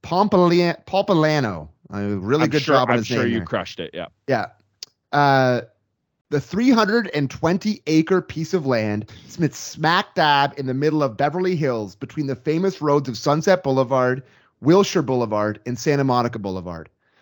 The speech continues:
Speaker 1: The land alone is reportedly worth eight billion dollars,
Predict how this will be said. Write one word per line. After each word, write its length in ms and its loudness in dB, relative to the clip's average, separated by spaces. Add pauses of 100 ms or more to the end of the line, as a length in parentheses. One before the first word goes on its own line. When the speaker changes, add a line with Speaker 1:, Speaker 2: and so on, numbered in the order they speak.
(140)
Speaker 1:
The 100 2
land 380 6
alone 680 2
is 160 -6
reportedly 540 -4
worth 300 -2 (160)
eight 320 0 (200)
billion 460 4
dollars, 420 -2